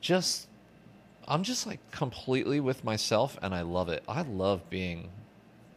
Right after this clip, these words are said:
with myself. When I wanna be with myself, I love being with myself. And I just, I find ways to stay busy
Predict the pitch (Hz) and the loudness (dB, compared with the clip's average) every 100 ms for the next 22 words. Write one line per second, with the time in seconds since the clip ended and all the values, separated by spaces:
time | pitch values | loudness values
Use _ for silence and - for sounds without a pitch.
0 | - 95 98 87 85 - - 92 82 87 | -4 -4 -4 -6 -4 -6 -6 -6 -4 -2
1 | 101 107 117 110 110 - 117 113 - 90 | 0 4 4 2 0 2 0 0 -2 0
2 | 92 92 90 90 87 - 87 - 90 92 | 0 0 0 -2 -4 -6 -8 -8 -8 -8
3 | - 92 90 90 87 - 90 - 131 123 | -4 -2 -2 -2 -4 -4 -4 0 2 2
4 | 123 120 110 107 101 - - 95 90 123 | 2 2 6 6 4 -2 -2 -2 2 2
5 | 123 131 | 2 0